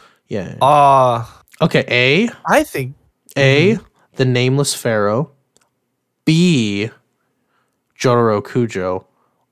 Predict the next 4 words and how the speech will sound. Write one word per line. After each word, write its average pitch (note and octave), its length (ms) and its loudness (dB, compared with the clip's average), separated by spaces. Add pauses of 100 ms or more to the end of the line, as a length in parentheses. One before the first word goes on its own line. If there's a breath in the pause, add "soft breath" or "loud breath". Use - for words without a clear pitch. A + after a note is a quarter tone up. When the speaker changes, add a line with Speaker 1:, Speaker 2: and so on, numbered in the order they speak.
(360)
Speaker 1:
Or B2 120 -4
C, G#2 880 -2 (2000)
Stephen - 360 -2
Grant. F2+ 260 -10